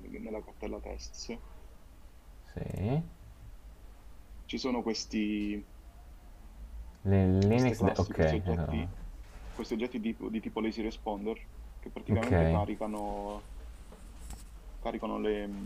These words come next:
Speaker 1: in pratica sono delle costanti associate a delle classi lazy,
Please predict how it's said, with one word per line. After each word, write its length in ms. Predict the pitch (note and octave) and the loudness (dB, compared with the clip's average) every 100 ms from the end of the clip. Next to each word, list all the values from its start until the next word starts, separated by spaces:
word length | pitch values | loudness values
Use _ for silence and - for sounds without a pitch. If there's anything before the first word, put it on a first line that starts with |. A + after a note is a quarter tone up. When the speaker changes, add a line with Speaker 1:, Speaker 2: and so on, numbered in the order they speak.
| G2 - - - - - - - - - | -8 -10 -12 -14 -12 -12 -12 -14 -14 -6
Speaker 1:
in 100 | A#3+ | -4
pratica 260 | - - B2+ | -4 -2 -2
sono 140 | - | 0
delle 160 | A2 A2 | 2 0
costanti 800 | A2 - A#2+ B2 C3 C3+ B2+ A#2+ - | -2 -4 -4 -2 -2 -2 -2 -4 -8
associate 800 | A2+ A2 A#2+ - A2 G2+ G#2+ G#2 G#2 | -8 -6 -6 -4 -4 -4 -2 -2 -4
a 100 | A2 | -6
delle 220 | G#2+ A2 | -2 -2
classi 500 | A2 A2 G2+ - A2 | -2 -2 -4 -6 -2
lazy, 440 | G#2+ G#2 - A#2 | 0 -2 -4 -4